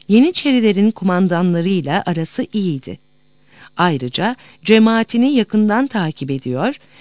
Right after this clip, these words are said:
şiddetli cezalarla tehdit ederek herkesin dini görevlerini yerine getirmesine şart koşuyordu.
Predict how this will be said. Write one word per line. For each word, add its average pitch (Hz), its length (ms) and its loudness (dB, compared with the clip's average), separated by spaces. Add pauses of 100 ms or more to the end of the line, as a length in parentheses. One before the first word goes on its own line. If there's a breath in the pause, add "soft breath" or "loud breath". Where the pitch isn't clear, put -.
(100 soft breath)
şiddetli 233 540 0
cezalarla 202 760 0
tehdit 175 420 -4
ederek 139 460 -6 (220 loud breath)
herkesin 226 680 0
dini 190 380 2
görevlerini 165 680 -2
yerine 160 240 0
getirmesine 185 680 -4
şart 196 340 -8
koşuyordu. 131 720 -12